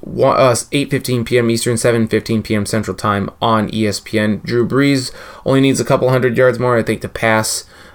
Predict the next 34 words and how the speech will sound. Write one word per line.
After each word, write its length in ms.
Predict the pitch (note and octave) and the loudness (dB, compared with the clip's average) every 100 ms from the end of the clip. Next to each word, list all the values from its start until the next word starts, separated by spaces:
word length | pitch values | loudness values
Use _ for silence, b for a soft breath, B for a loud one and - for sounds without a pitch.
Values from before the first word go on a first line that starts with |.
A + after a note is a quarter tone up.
| - | -6
uh, 100 | G2 | -2
Peyton 260 | A#2+ A#2 | 0 0
Manning 260 | A#2 A#2 A2+ | 0 0 0
for 120 | A2+ | 0
most 220 | A2 A2+ | 0 0
passing 320 | - A2 - A2 | 0 -2 0 0
yards 180 | G#2+ | 0
of 80 | G#2 | 0
all 140 | G#2 G2+ | -2 0
time. 260 | G#2+ G#2 | -2 -2
He'll 160 | G#2+ F2+ | -2 -4
do 220 | A2+ A#2+ | -2 2
that. 300 | A#2 A2 - | 4 2 0
It'll 200 | - G2+ | -6 -10
be 240 | F#2+ F#2 | -8 -8
with 240 | - - - | -10 -14 -2
great 260 | B2 B2 | 2 2
fanfare. 680 | - A#2 A2+ G#2 A2 G#2 G2+ B B B | 2 0 0 0 0 0 0 B B B
And 260 | - F#2 - | -6 -4 0
Alvin 300 | A#2+ C3 B2+ | 2 2 0
Kamara, 340 | A#2 A#2 - | 0 0 0
welcome 320 | C#3 B3 C4+ G#3 | 2 2 2 2
back, 260 | F#3+ F#3+ | 0 -2
Mark 240 | A#2+ C3+ - | -2 -2 -2
Ingram. 440 | G#2+ - - - - B B B B - | -2 -2 -6 -14 -20 B B B B -6
Uh, 340 | F#2+ F#2 F2+ | -2 0 -2
so 540 | - G#2+ G2 G2+ - - - | -2 0 2 0 -2 -10 -2
give 140 | D3 D#3+ | 2 2
me 100 | D3 | 2
the 80 | |
Saints 540 | A2+ - A2 D#2+ - - | 0 0 -2 -4 -6 -4
to 160 | A2 | -4
roll 480 | G2 A#2+ A#2+ G#2+ F#2+ | 0 4 6 4 0
Washington. 760 | A2 A2 G#2 - F#2+ - F#2 | 0 2 2 -2 -6 -6 -8